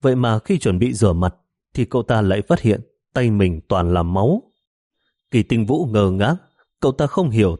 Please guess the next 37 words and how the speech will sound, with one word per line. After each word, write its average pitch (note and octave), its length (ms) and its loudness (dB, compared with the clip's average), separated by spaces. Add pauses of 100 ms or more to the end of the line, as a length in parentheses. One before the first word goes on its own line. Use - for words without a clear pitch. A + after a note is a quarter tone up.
tại C#3 120 0
sao D#3+ 200 0
trên F3 200 -2
tay E3+ 180 -2
mình F#2 300 0
lại G#2 100 2
có - 140 -2
máu. A2+ 300 0 (640)
Tất - 200 -4
cả G2 140 2
những E3 240 0
thứ D3 200 0
này F#2+ 280 0 (280)
chẳng G#2 180 -4
phải F#2+ 260 0
chỉ F#2+ 260 0
xuất - 180 -4
hiện C3 200 -2
trong A#2 280 -2
mơ C3+ 220 2
thôi A#2+ 140 0
sao? C3+ 280 -2 (800)
Giờ C3 220 0
phút A3 180 0
này G2+ 260 2
Kỳ - 180 0
Tinh C3 180 0
Vũ D#3 200 0
đã F3+ 180 0
không D#3+ 180 0
kịp - 240 -4
quan A2+ 200 -2
tâm A2+ 240 -2
đến B2+ 160 2
máu A#2+ 220 0
trên G2 200 0
tay. F#2 200 2